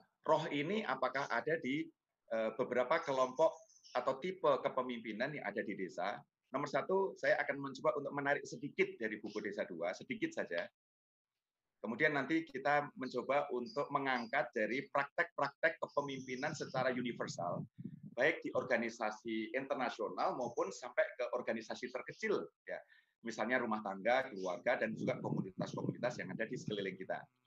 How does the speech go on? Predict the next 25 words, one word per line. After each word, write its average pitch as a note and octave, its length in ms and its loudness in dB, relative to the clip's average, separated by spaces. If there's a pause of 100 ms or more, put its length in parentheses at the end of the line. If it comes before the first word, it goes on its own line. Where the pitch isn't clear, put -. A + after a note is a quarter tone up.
(180)
ya. E2+ 160 -2 (680)
Saya E3+ 240 8
yakin D#3+ 400 2
dan C#3 160 4
percaya, A2+ 640 4
eh, - 400 -4
Bapak-bapak A#2 560 2
dan G#2+ 160 0
Ibu-ibu A2 400 -4
juga, F#2+ 400 0
saya C#3+ 320 6
meyakini C3 880 0
sepenuhnya G2 560 -6
bahwa, F2 240 -2 (480)
eh, A#2 80 2
kita D#3 320 4
ini G#3 160 2
mendapatkan A#2+ 400 4
amanah, G#2+ 560 -4
masing-masing A2+ 480 -4
dari G#2 240 -2
kita G#2 160 -4
ini C3 80 -6
mendapatkan G#2 560 0
amanah F2+ 400 -6